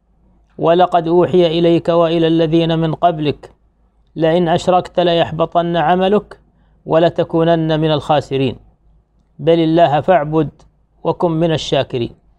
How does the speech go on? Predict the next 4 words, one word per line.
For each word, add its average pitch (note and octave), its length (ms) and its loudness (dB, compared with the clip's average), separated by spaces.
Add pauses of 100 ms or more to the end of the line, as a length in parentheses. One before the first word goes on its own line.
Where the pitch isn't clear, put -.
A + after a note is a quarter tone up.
(2000)
فتقديم G3 680 0
المعمول F3+ 680 2
يفيد F#3 520 2
الحصر، F3+ 520 0